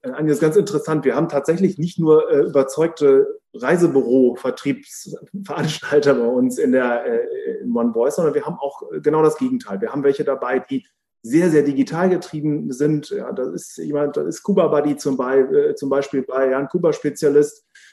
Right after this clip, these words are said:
mit Chris, äh, als Geschäftsführer, der ist, äh, ehemals Key-Account bei Google gewesen. Ähm, also der, der, digitaler geht's eigentlich gar nicht. Was die alle verst-, wo, wo ich sie gar nicht überzeugen muss, sondern so würde ich sie überzeugen, aber das sehen sie zum Teil selber schon, ist,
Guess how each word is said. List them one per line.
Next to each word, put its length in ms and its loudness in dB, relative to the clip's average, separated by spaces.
mit 140 -2
Chris, 340 0
äh, 160 0
als 220 0
Geschäftsführer, 560 -2
der 80 0
ist, 240 -6
äh, 80 0
ehemals 600 -4
Key-Account 500 -2
bei 100 2
Google 240 4
gewesen. 560 2
Ähm, 220 2
also 180 -8
der, 280 2
der, 280 -4
digitaler 580 -2
geht's 280 0
eigentlich 360 -6
gar 220 -6
nicht. 320 -14
Was 160 0
die 100 2
alle 180 6
verst-, 260 -2
wo, 360 0
wo 80 8
ich 80 6
sie 100 -2
gar 140 2
nicht 120 2
überzeugen 560 4
muss, 340 2
sondern 460 2
so 160 0
würde 160 6
ich 120 2
sie 60 2
überzeugen, 500 4
aber 120 2
das 180 2
sehen 180 4
sie 100 -2
zum 180 -2
Teil 180 0
selber 320 6
schon, 300 -2
ist, 300 0